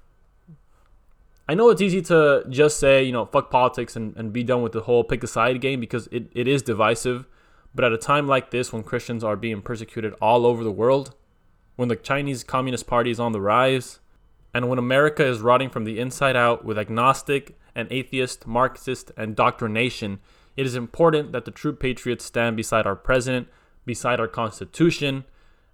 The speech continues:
and mostly beside God. If we don't, the far more violent mob will consume America and pressure politicians and companies to bend to their will, kicking the silent majority to the curb.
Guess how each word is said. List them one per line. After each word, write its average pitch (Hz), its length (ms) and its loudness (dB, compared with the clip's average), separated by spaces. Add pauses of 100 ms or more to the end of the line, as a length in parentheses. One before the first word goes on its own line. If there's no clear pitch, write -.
(120)
and 113 540 -2 (220)
mostly 123 400 -2
beside 107 500 -2
God. 113 340 2 (380)
If 120 140 -6
we 123 80 -4
don't, 139 340 4
the 120 80 0
far 143 420 6
more 131 240 4
violent 120 380 4
mob 120 380 2
will 113 120 0
consume 143 440 -4
America 117 400 0
and 104 180 -4
pressure 117 240 -4
politicians 110 640 -4
and 101 100 -8
companies 104 440 -10
to - 100 -16
bend 117 280 -2
to 113 80 -4
their 101 140 -4
will, 107 340 0 (800)
kicking 175 360 -2
the 151 140 0
silent 131 340 0
majority 113 380 -2
to - 120 -12
the 101 80 -10
curb. - 340 -12